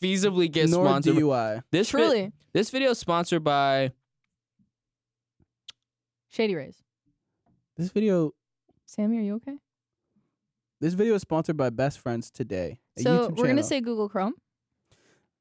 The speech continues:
Speaker 2: Google Chrome. Fine. What? Uh, uh.
Speaker 3: <sighs>
Speaker 2: Whatever.
Speaker 1: Condom or refrigerator?
Speaker 3: Oh, this is genuinely
Speaker 2: Condom
Speaker 3: a
Speaker 2: or
Speaker 3: hard one.
Speaker 2: refrigerator?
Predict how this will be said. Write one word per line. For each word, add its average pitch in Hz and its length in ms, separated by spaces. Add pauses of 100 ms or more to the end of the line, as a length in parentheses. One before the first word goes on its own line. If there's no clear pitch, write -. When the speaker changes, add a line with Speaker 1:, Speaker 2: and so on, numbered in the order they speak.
(180)
Speaker 2:
Google 247 260
Chrome. 170 420
Fine. 415 480
What? 539 380 (180)
Uh, 226 320 (1040)
uh. 180 320 (800)
Speaker 3:
<sighs> 180 1080
Speaker 2:
Whatever. 113 380 (280)
Speaker 1:
Condom 240 480
or - 140
refrigerator? - 560
Speaker 3:
Oh, 226 240
this 240 220
is 330 140
genuinely 202 580
Speaker 2:
Condom 185 140
Speaker 3:
a 190 40
Speaker 2:
or - 20
Speaker 3:
hard 185 260
one. - 160
Speaker 2:
refrigerator? 135 600